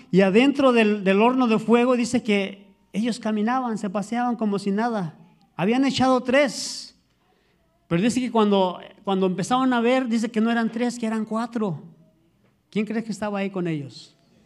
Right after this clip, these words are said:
Jesús. Amén. Cuando tú y yo honramos al Señor, mi hermano, el Se-, no importa lo que pase, el Señor siempre va a darnos su respaldo. Amén. Ahora, ¿qué, qué tan dispuesto estás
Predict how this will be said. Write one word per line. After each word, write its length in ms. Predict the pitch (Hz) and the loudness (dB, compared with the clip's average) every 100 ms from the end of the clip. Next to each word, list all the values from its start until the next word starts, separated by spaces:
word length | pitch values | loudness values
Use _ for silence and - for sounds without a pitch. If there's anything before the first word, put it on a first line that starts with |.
| _ _ _ _ _ _ _ | _ _ _ _ _ _ _
Jesús. 800 | - - 180 185 151 - - _ _ _ - | -20 -16 -16 -16 -16 -20 -20 _ _ _ -6
Amén. 440 | 160 202 208 - - _ - | -2 -2 -4 -10 -20 _ -6
Cuando 260 | 185 185 | -2 -2
tú 80 | 226 | 0
y 60 | 240 | 0
yo 100 | 240 | 0
honramos 480 | 226 240 233 226 | 0 0 0 -2
al 80 | 190 | -2
Señor, 320 | 180 185 208 | -2 -2 -2
mi 80 | 208 | 0
hermano, 320 | 190 170 156 | 0 0 -2
el 60 | 151 | -4
Se-, 180 | 175 170 | -6 -6
no 180 | 180 196 | -2 -2
importa 500 | 196 190 202 202 175 | -2 -4 -4 -4 -6
lo 120 | 160 | -8
que 100 | 147 | -10
pase, 460 | 165 165 - 123 123 _ | -10 -12 -14 -20 -20 _
el 120 | - 135 | -16 -14
Señor 320 | 147 156 147 | -12 -12 -10
siempre 260 | 165 156 | -12 -10
va 140 | 147 147 | -10 -10
a 20 | |
darnos 460 | 151 151 147 135 - _ _ _ _ _ _ _ _ _ | -10 -10 -12 -14 -20 _ _ _ _ _ _ _ _ _
su 160 | - 156 | -14 -10
respaldo. 580 | 147 131 151 147 127 139 _ - _ _ _ - | -10 -10 -8 -8 -10 -18 _ -20 _ _ _ -10
Amén. 520 | 143 165 208 - - _ _ _ _ _ _ _ _ _ - | -4 -4 -4 -10 -20 _ _ _ _ _ _ _ _ _ -10
Ahora, 200 | 151 147 | -8 -4
¿qué, 260 | 214 220 | -6 -6
qué 120 | 220 220 | -6 -4
tan 180 | 233 | -2
dispuesto 520 | 202 196 - 220 220 185 | -4 -4 -4 -4 -4 -8
estás 640 | - 190 175 - - | -2 -2 -2 -6 -18